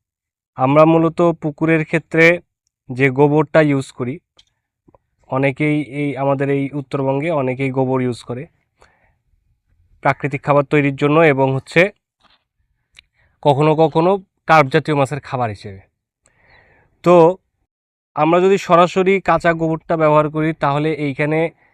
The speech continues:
অ্যামোনিয়া হওয়ার সম্ভাবনা খুব বেশি থাকে, কারণ কাঁচা গোবরে তো আমরা জানি যে আসলে গ্যাস জাতীয় জিনিসগুলো বেশি থাকে।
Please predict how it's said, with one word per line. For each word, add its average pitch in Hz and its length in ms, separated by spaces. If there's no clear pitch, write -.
অ্যামোনিয়া 156 500
হওয়ার 151 220
সম্ভাবনা 143 380
খুব 151 180
বেশি 135 220
থাকে, 151 180
কারণ 135 280
কাঁচা 139 260
গোবরে 131 340
তো 139 140
আমরা 131 180
জানি 131 320
যে 123 120
আসলে 127 340
গ্যাস 127 420
জাতীয় 131 300
জিনিসগুলো 120 340
বেশি 117 220
থাকে। 113 240